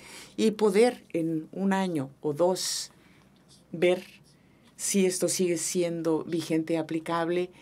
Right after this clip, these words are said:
Y el desarrollo de las políticas creo que a veces es demasiado lento, no está a la par de lo que está ocurriendo con los cambios tecnológicos o en, en la industria.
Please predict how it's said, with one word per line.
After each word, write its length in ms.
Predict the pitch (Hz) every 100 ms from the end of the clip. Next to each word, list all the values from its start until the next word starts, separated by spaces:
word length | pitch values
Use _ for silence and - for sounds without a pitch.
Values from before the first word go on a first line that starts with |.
| - _
Y 380 | 196 208 220 240 - _ _ _ _ -
el 180 | 190 175
desarrollo 540 | 170 175 175 214 220
de 100 | 190
las 200 | 180 196
políticas 560 | - 196 196 196 196 196
creo 160 | 196
que 100 | 196
a 40 | 185
veces 280 | 185 202 190
es 160 | 190
demasiado 580 | 190 170 160 - 185 185
lento, 720 | 180 175 196 190 - 147 139 - - - - -
no 180 | 170 185
está 720 | 196 - - 185 180 180 180 - _ _ - _ - _ _ _ _ _ _ _ _ -
a 100 | 160
la 180 | 147 143
par 180 | 180 175
de 80 |
lo 140 | 165 156
que 80 | 160
está 220 | - 175
ocurriendo 800 | 175 175 170 180 180 170 175 170
con 220 | - 165
los 160 | 160 156
cambios 340 | - 165 165
tecnológicos 1000 | 160 160 156 180 196 190 - 156 147 -
o 240 | 147 143 - 156
en, 160 | 147
en 140 | 156 156
la 80 | 156
industria. 560 | 160 254 - 165 143